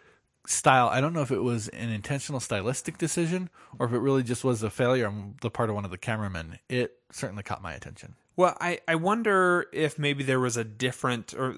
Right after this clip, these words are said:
Speaker 2: like, a different director who wanted it done
Speaker 1: That's
Speaker 2: a
Speaker 1: what I'm saying.
Speaker 2: certain
Speaker 1: I, I, listen, I
Speaker 2: way
Speaker 1: don't know
Speaker 2: as
Speaker 1: if it was
Speaker 2: well.
Speaker 1: a stylistic decision
Speaker 2: I never,
Speaker 1: on,
Speaker 2: I
Speaker 1: on
Speaker 2: never bothered
Speaker 1: purpose.
Speaker 2: to pay attention to, to any of those, um, people, which I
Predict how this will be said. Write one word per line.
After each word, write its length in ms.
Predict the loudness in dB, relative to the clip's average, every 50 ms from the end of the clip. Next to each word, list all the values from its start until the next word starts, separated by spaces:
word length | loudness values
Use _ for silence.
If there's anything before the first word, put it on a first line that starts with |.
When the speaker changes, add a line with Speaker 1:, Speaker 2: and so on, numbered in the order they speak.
| -4
Speaker 2:
like, 260 | -2 0 0 0 0 0
a 100 | -2 0
different 360 | -2 -4 -4 -4 -4 -4 -2
director 600 | -2 -2 0 0 0 -2 -2 0 0 0 0 0
who 140 | 0 -2 -2
wanted 460 | -2 -2 -2 -2 -2 -2 -4 -4 -6
it 120 | -8 -8
done 140 | -6 0 2
Speaker 1:
That's 120 | 4 6
Speaker 2:
a 40 | 6
Speaker 1:
what 100 | 4 6 6
I'm 20 |
saying. 140 | 4 4 6
Speaker 2:
certain 140 | 4 4 4
Speaker 1:
I, 40 | 4 2
I, 40 |
listen, 160 | 2 4 4 6
I 40 | 6
Speaker 2:
way 100 | 6 6
Speaker 1:
don't 140 | 6 6 6
know 60 | 4 6
Speaker 2:
as 40 | 6
Speaker 1:
if 40 | 6
it 80 | 6
was 80 | 8 6
Speaker 2:
well. 80 | 6
Speaker 1:
a 40 | 4
stylistic 560 | 2 4 6 6 6 6 4 2 0 -2 -4
decision 240 | -4 0 2 2 4
Speaker 2:
I 40 | 4 4
never, 100 | 4 4
Speaker 1:
on, 140 | 2 2 -2 -4
Speaker 2:
I 100 | -2 0
Speaker 1:
on 60 | 0
Speaker 2:
never 200 | 2 2 2 4
bothered 220 | 4 4 4 2
Speaker 1:
purpose. 160 | 2 0 -2 -4
Speaker 2:
to 60 | -6
pay 140 | -6 -4 -4
attention 520 | -4 -4 -4 -4 -4 -4 -6 -8 -8 -8
to, 320 | -6 -4 -4 -4 -4 -6
to 140 | -8 -10 -10 -8
any 180 | -6 -6 -6 -4
of 60 | -4
those, 460 | -4 -4 -4 -6 -6 -6 -8 -8 -8 -8
um, 500 | -8 -8 -6 -6 -8 -8 -10 -10 -12 -14 -16 _ _
people, 480 | -12 -12 -12 -8 -6 -6 -6 -6 -8 _ _ _ _ _ _ _ _ _ _ _ _
which 400 | -6 -6 -4 -4 -6 -8 -8 -10 -14 _ _ _ -20 _ -10
I 260 | -6 -6 -6 -6